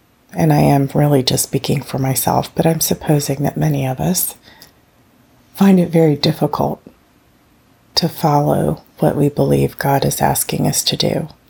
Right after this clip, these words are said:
I'm very comfortable in my relatively mundane existence. I have a good job. I have a husband and kids and a family around me.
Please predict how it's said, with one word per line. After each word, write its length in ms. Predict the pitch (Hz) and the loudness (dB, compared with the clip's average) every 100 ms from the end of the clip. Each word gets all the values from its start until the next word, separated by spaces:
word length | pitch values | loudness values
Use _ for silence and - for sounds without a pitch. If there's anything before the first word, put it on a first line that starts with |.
| _ _ _ _ _ _ _ _ _ _ _ _ _ _ _ _ _ _ - | _ _ _ _ _ _ _ _ _ _ _ _ _ _ _ _ _ _ -4
I'm 120 | 208 190 | 0 2
very 260 | 214 208 - | 4 4 2
comfortable 1040 | - - 170 160 - - - 151 - 165 - _ _ _ _ _ _ _ _ | -4 -2 0 0 0 -4 0 0 0 -4 -10 _ _ _ _ _ _ _ _
in 200 | 160 151 | 2 2
my 600 | 151 143 143 139 139 156 - _ _ _ | 2 0 0 -2 -2 -6 -10 _ _ _
relatively 680 | 165 160 147 - 151 143 147 | -2 2 2 0 -4 -2 0
mundane 580 | 143 147 143 139 135 135 | 0 0 0 0 -2 -2
existence. 960 | 131 - 139 - - 147 - - - - - - _ - - - _ _ _ _ _ _ - | -2 -2 -4 -2 0 -2 -2 -4 -4 -6 -14 -20 _ -20 -20 -20 _ _ _ _ _ _ 0
I 60 | |
have 280 | 156 139 135 | 2 2 0
a 40 | |
good 220 | - 139 - | -2 -2 2
job. 500 | 170 160 147 147 - - - _ _ _ _ _ _ _ - | 2 4 4 2 -4 -20 -20 _ _ _ _ _ _ _ -4
I 80 | 160 | 0
have 520 | 143 131 131 123 - _ _ _ _ _ _ - | 2 2 2 0 -10 _ _ _ _ _ _ -4
a 80 | 151 | -2
husband 720 | 160 151 - 147 147 139 - | 0 -2 0 0 0 -2 -2
and 200 | 160 139 | -2 -4
kids 680 | - - 165 147 143 - - | -2 0 2 2 0 -2 -2
and 140 | 170 143 | -2 -2
a 60 | |
family 440 | - 165 160 156 147 | 0 0 2 2 2
around 480 | 147 143 143 - | 0 0 -2 -2
me. 360 | 151 147 143 151 | -2 0 0 -4